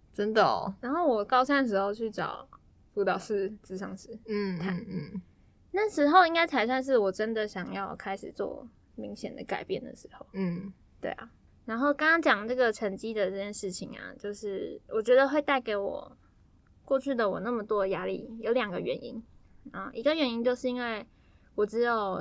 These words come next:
Speaker 2: 单一评价自己的自我价值的方式，就是成绩，这是很，很危险的事情，因为就像刚刚讲的，在高一的时候就发现它再也不是一个很安全的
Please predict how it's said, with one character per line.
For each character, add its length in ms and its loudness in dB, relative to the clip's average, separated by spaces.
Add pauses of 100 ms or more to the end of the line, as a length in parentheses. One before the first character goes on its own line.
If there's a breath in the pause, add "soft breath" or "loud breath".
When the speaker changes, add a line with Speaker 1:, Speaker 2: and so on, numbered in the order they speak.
(120)
Speaker 2:
单 200 -2
一 220 -6
评 180 -8
价 200 -2
自 120 -6
己 380 -8 (120)
的 220 -8
自 140 4
我 100 4
价 200 0
值 100 -8
的 100 -2
方 240 -6
式， 220 -14 (340)
就 80 -8
是 140 -2
成 220 -6
绩， 220 -12
这 140 -4
是 300 4
很， 260 -6
很 300 -8
危 160 2
险 140 -4
的 60 -12
事 140 -4
情， 220 -10
因 140 -6
为 260 -8 (160 soft breath)
就 160 -2
像 340 -6 (480)
刚 120 -4
刚 100 -4
讲 220 -4
的， 120 -10
在 160 -2
高 220 4
一 60 8
的 60 4
时 120 0
候 80 2
就 220 4
发 180 4
现 220 0
它 120 -2
再 200 -2
也 120 2
不 160 -6
是 280 0
一 80 -2
个 180 -4
很 200 -8
安 200 -2
全 240 2
的 220 0